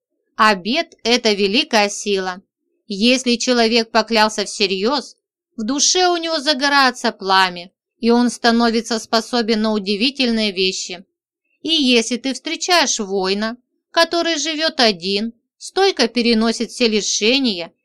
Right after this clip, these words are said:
и при этом помалкивает о причинах, надо обязательно разузнать,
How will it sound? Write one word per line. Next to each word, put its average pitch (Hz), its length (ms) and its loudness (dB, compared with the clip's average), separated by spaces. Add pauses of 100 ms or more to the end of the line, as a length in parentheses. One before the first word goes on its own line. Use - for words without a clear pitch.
(120)
и 233 220 0
при 226 240 2
этом 226 320 2
помалкивает 202 800 0
о 247 80 -2
причинах, 240 640 -4 (400)
надо 220 460 4
обязательно 208 800 0
разузнать, 202 600 -2